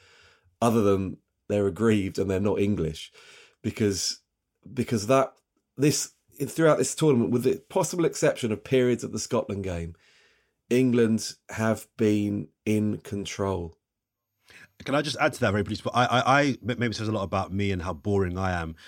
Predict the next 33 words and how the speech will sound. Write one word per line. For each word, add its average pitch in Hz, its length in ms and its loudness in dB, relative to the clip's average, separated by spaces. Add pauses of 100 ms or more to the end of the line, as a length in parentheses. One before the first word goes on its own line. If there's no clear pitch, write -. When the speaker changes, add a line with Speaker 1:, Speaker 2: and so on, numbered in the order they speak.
(100)
Speaker 2:
as 87 120 -8
a 92 60 -6
person, 95 520 -2 (180)
<laughs> - 200 -20
but 160 180 -2
I 180 220 4
found 156 420 0
that, - 300 -6
that 113 160 -6
closing 127 400 -2
out 123 200 -4
period, 104 180 -6
as 92 80 -8
you 101 60 -10
put 123 180 -6
it, 90 100 -8
Mike, 92 400 -8 (480)
the 135 80 -4
most 135 280 -2
fascinating 143 840 -2
and 117 160 -4
most 113 360 -6
pertinent 135 500 -4
part 104 300 -4
of - 100 -10
England's 104 420 -6
Euros, 90 520 -6 (320)
because 113 240 -6
it 101 80 -10
said 156 220 -4
to 147 100 -6
me 120 120 -2
that, 101 160 -6